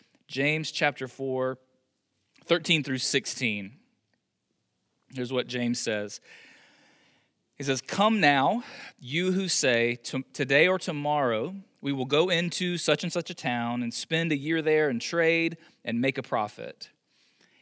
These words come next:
Yet you do not know what tomorrow will bring.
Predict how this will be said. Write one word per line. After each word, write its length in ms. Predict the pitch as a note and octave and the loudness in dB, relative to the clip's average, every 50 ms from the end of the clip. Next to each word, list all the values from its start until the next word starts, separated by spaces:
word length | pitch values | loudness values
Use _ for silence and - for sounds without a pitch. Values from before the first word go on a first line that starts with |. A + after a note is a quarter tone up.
| _ _ | _ _
Yet 380 | - C3 D3+ E3 E3+ D#3 - - | -2 2 4 6 6 4 2 -2
you 340 | C#3 B2+ C#3+ E3 F3+ G3 F3 | -6 -6 -2 -2 -2 -2 -4
do 280 | C#3 B2+ D3+ E3 F#3 | -4 -2 -2 -2 0
not 240 | F#3 F#3 F3+ F3+ - | 2 4 4 4 2
know 380 | - C3+ C3+ C3+ B2+ A#2+ A#2 A#2 | 0 0 0 2 2 2 2 2
what 240 | A2 A#2 - - | 0 -2 -4 -6
tomorrow 720 | - - B2+ A2 G#2+ G#2+ A2 B2 C3 C3+ C#3 C#3 C3+ C3+ | -6 -6 -4 -4 -2 -2 0 0 0 2 2 2 0 0
will 280 | C#3 B2+ A#2+ A#2+ A#2 A#2 | 0 0 -2 -2 -2 -4
bring. 640 | G2+ G#2 G2+ G2+ G#2 G#2 G2+ G2 G2 F#2+ G2 A#2 | -6 -10 -12 -10 -10 -10 -10 -10 -12 -12 -14 -16